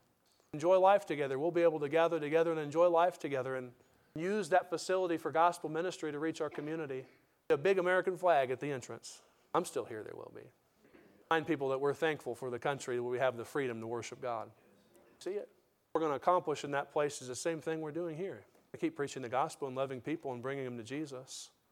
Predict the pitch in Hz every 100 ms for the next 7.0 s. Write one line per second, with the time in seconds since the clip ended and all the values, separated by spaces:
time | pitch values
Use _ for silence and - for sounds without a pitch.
0 | - 202 196 - 185 165 170 151 - 165
1 | 147 151 135 127 135 120 110 _ _ _
2 | - 135 151 143 - 147 131 156 - 123
3 | 151 143 123 120 117 _ - 120 117 117
4 | - 104 95 110 85 - _ - 117 123
5 | 139 196 - 185 143 165 151 - 110 104
6 | _ _ _ - 226 254 156 139 131 131